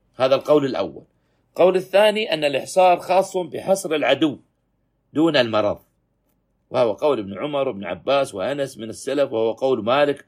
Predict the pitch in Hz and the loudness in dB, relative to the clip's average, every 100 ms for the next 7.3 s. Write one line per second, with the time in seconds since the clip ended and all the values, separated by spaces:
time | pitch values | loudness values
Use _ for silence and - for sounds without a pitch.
0 | _ _ _ - 113 - 123 120 131 147 | _ _ _ -8 -6 0 2 2 0 -2
1 | 92 117 143 135 127 127 120 120 147 143 | -2 -2 -2 -4 -8 -8 -8 -6 -2 0
2 | 131 165 - _ _ _ _ _ _ _ | 0 0 -4 _ _ _ _ _ _ _
3 | _ _ - - 151 165 151 127 127 139 | _ _ -20 -4 0 2 0 -2 -2 -4
4 | 165 _ _ 135 127 110 117 110 95 101 | -6 _ _ -2 -2 2 2 0 -2 -4
5 | 104 131 123 98 107 - 147 143 151 127 | -2 -4 -4 -6 -8 -4 -6 -4 -6 -4
6 | 113 117 - 143 143 135 120 107 101 92 | -6 -6 -4 -4 0 -2 0 -4 -4 0
7 | 139 101 | 0 0